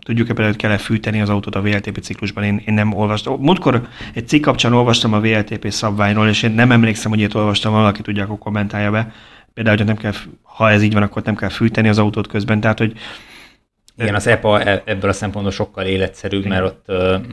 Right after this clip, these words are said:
Speaker 2: ott ilyenek is vannak benne, és emiatt van az, hogy sokkal reálisabb, ö, eredményeket hoz. Tehát amit, amit az epa hatótáv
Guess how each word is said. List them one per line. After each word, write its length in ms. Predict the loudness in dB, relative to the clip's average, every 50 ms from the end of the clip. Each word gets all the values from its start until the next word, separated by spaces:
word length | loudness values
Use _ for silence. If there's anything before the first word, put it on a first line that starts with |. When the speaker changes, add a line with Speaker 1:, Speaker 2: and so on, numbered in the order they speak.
| -16 -12 -10
Speaker 2:
ott 200 | -10 -10 -10 -10
ilyenek 340 | -10 -10 -10 -10 -12 -14 -14
is 100 | -16 -16
vannak 280 | -16 -14 -14 -12 -12 -10
benne, 240 | -10 -8 -8 -8 -8
és 140 | -8 -8
emiatt 340 | -8 -4 -4 -4 -4 -4 -8 -8
van 100 | -8 -8
az, 120 | -8 -6
hogy 220 | -8 -8 -10 -10 -12 _ _ _ _ _ _ _ _ _ _ _ _ _ -20 -20 -20
sokkal 300 | -16 -16 -14 -10 -4 -2
reálisabb, 640 | -2 -2 -2 -4 -6 -8 -6 -6 -6 -8 -8 -12 -18 -20 _ _ _ _ _ _ _ _ _ _ -16 -10 -8
ö, 100 | -8 -8 -4 -4
eredményeket 640 | -2 -2 -2 -4 -4 -8 -8 -10 -10 -12 -16 -20 -20
hoz. 320 | _ -20 -20 -18 -20 -20 _ _ _ _ _
Tehát 160 | _ _ _ -2
amit, 240 | -2 0 0 0
amit 200 | -2 -2 -2 -2
az 100 | -2 -6
epa 280 | -10 -10 -6 -2 -2 -2 -2 -2 -4
hatótáv 540 | -4 -4 -4 -2 -4 -6 -4 -4 -4 -6